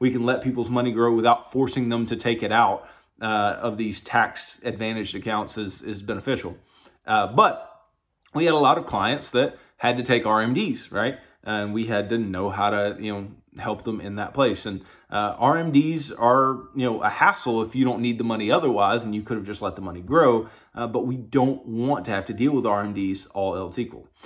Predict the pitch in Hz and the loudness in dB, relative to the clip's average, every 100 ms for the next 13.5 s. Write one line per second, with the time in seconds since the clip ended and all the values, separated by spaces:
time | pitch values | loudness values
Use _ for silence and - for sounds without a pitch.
0 | - _ 131 135 151 202 - 185 180 175 | -20 _ 2 4 6 4 4 0 0 -2
1 | 135 127 127 135 117 117 120 113 120 113 | 2 4 4 0 0 0 -2 -2 -2 -2
2 | 117 113 117 110 - 120 110 110 110 - | -4 -2 0 -2 -2 -2 -2 -4 -6 -2
3 | 175 165 120 113 120 113 117 - 113 101 | 4 4 4 2 0 0 -4 -2 -2 0
4 | 123 156 - - _ _ _ 113 90 - | 0 0 -2 -8 _ _ _ -2 -2 -4
5 | - 117 127 151 156 165 - 196 196 190 | -10 0 2 2 4 4 4 0 0 0
6 | 175 165 143 147 139 147 - - - _ | -2 -4 0 2 4 2 0 -12 -20 _
7 | _ 147 139 - - 139 196 233 220 175 | _ -2 0 -2 -4 2 2 2 0 2
8 | 139 - - 165 - 180 151 - 139 147 | 0 2 2 2 0 -4 -2 0 0 0
9 | 147 139 135 113 127 135 104 95 98 98 | 0 -2 -2 -2 -2 -2 -4 -4 -2 -2
10 | 139 202 - _ _ _ 110 139 - - | -2 -4 -10 _ _ _ -2 -2 -4 -4
11 | - - 160 185 143 127 127 123 123 135 | -4 0 4 4 2 0 0 0 2 2
12 | 135 135 123 - 131 131 123 123 113 - | 0 -2 -2 0 0 0 0 -2 -2 -4
13 | 107 104 104 - | 0 0 -2 -10